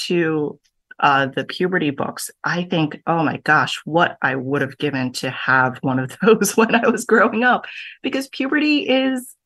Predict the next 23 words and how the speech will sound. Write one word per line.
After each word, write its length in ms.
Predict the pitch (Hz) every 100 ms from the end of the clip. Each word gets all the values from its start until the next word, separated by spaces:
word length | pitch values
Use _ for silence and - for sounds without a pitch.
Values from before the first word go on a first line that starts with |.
| -
awkward 640 | 190 226 - 226 226 233 _
for 300 | 220 220 220 -
everyone. 720 | 170 214 269 262 185 131 131 -
It 160 | 156
is 180 | 170 170
not 480 | 170 156 165 190 -
a 60 |
good 340 | 190 - 202 196
time. 560 | - 233 262 147 135 135 - - - _ -
Um, 580 | 165 156 151 - 160 -
but 340 | 196 226 180 -
having 720 | - 165 175 190 185 180 -
the 80 | 165
privacy 640 | - - 143 156 - 165
of 100 | 156
a 80 | 160
book, 320 | 156 - -
having 560 | - - 143 147 160 156
the 100 | 151
intimacy 800 | - 135 139 151 139 - 147 139
of 140 | 139 135
a 80 | 127
book, 360 | 143 131 131